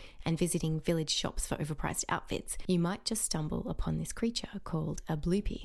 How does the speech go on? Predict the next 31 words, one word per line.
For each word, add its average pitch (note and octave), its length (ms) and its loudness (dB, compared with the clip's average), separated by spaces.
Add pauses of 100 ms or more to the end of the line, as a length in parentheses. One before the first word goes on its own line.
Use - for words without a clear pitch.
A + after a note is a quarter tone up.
which F#3+ 160 2
is - 60 -2
completely F#3 440 2
the D#3+ 100 2
best D#3 240 0
name C#3+ 240 0
ever, G3 240 0 (280)
and F3 100 4
it's E3+ 140 0
a F#3 40 4
glowing E3+ 460 2
spirit D3 480 -2
rabbit. - 440 -4 (100)
I'll D3+ 120 2
add E3 140 2
a D#3+ 60 0
picture - 300 2
to - 120 0
the - 60 -4
blog - 220 -4
post - 200 -4
for - 60 -6
the - 100 -2
episode. - 380 -4 (160)
Anyway, - 300 0
it's - 160 -2
super G#3 180 2
cute - 400 -6 (100)
and E3+ 100 0
it's - 160 -4
magical. D#3+ 420 -4